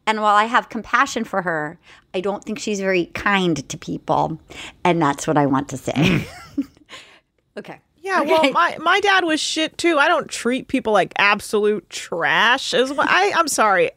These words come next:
Speaker 3: I, I, I, I don't give that, because yes, parents can
Speaker 1: <laughs>
Speaker 3: suck. They are tough people to deal with growing up.
Speaker 1: Yeah.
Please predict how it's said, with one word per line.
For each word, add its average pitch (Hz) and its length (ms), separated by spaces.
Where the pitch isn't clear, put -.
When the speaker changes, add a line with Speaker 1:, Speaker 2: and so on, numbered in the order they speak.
Speaker 3:
I, 190 140
I, 359 180
I, 254 100
I - 40
don't 262 300
give 233 180
that, 202 260
because 320 360
yes, 269 520
parents 330 460
can 285 200
Speaker 1:
<laughs> - 0
Speaker 3:
suck. 202 480
They 233 160
are 262 120
tough 247 380
people 220 300
to 214 120
deal 190 200
with 185 160
growing 170 300
up. 170 180
Speaker 1:
Yeah. 240 180